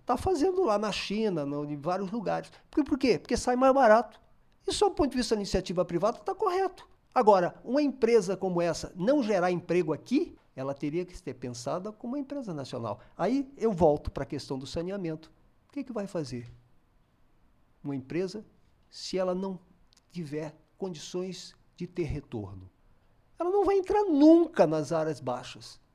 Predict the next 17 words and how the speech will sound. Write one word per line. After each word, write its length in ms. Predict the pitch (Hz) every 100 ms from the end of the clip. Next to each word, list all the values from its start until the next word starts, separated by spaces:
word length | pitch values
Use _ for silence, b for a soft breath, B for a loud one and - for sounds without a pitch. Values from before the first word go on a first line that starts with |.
| _ _ _
se 160 | - 269
não 200 | 214 196
tiver, 360 | 214 151 185
no 200 | 214 302
mínimo, 360 | 277 254 254 262
subsídio 480 | - 247 - 240 -
cruzado. 460 | 269 240 - 185 - _ - _ _ _ -
Não 100 | 320
vai 140 | 392
entrar, 320 | 403 415 440
porque 160 | 440 381
a 20 |
iniciativa 320 | 359 392 392
privada 300 | 403 359 392
não 140 | 427 453
pode 180 | 440
ter, 140 | -